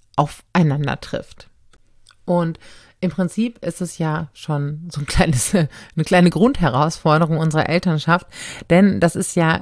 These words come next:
ganz, ähm, ganz oft der Fall, dass wir ein Ruhebedürfnis haben und die Kinder, ähm, angespannt sind oder hibbelig sind oder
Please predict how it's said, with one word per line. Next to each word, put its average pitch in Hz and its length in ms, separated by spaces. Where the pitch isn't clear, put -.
ganz, 170 480
ähm, 156 540
ganz 175 320
oft 202 260
der 147 140
Fall, 135 340
dass 151 240
wir 151 380
ein 151 180
Ruhebedürfnis 165 840
haben 151 380
und 160 320
die 156 80
Kinder, 156 640
ähm, 160 580
angespannt 147 600
sind 160 300
oder 151 580
hibbelig 214 440
sind 165 460
oder 147 560